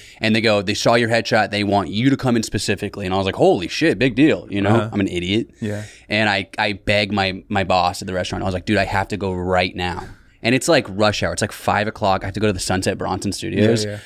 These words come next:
Speaker 1: I come inside. There's, like, fifty fucking people there. Like, I near, I
Speaker 2: Yeah.
Speaker 1: clearly
Speaker 2: They all
Speaker 1: wasn't,
Speaker 2: look
Speaker 1: like,
Speaker 2: like
Speaker 1: in,
Speaker 2: you.
Speaker 1: they're exactly
Speaker 2: <laughs>
Speaker 1: me. I walk inside. He goes, "All right, can you slate for me?" I was like, "I'm Connor McNutt. I'm five eleven."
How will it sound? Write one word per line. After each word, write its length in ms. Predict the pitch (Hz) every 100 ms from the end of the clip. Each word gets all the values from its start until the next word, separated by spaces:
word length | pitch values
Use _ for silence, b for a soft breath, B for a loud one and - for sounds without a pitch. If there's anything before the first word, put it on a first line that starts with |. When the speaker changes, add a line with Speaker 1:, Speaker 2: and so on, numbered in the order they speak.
| B B
Speaker 1:
I 80 |
come 260 | 104 - 117
inside. 480 | 117 - 101 98 95 b _
There's, 200 | - 220
like, 140 | 208 -
fifty 500 | - - 98 - 101
fucking 360 | - 95 -
people 280 | 95 95 104
there. 260 | 107 107 117
Like, 100 | 110
I 160 | 113 113
near, 460 | 113 127 127 131
I 60 | 127
Speaker 2:
Yeah. 80 | 117
Speaker 1:
clearly 340 | - 156 147 127
Speaker 2:
They 40 |
all 80 | 117
Speaker 1:
wasn't, 300 | 117 107 113
Speaker 2:
look 40 |
Speaker 1:
like, 140 | 107 104
Speaker 2:
like 100 | 101
Speaker 1:
in, 120 | 101
Speaker 2:
you. 240 | 104 101 104
Speaker 1:
they're 140 | - 113
exactly 680 | 110 147 98 107 123 135 117
Speaker 2:
<laughs> 40 |
Speaker 1:
me. 320 | 107 104 117 - - B B B
I 120 | -
walk 220 | 110 110 113
inside. 360 | 104 107 104
He 80 | 104
goes, 320 | 104 98 98 - B B B
"All 120 | - 214
right, 180 | 202
can 80 | 151
you 60 | 143
slate 280 | - 165 -
for 80 |
me?" 140 | 208 202
I 40 |
was 120 | 120
like, 100 | 98
"I'm 120 | 92 90
Connor 280 | 101 92
McNutt. 260 | 85 101 175
I'm 200 | 117 87
five 260 | - 90 87
eleven." 640 | 90 147 202 214 147 95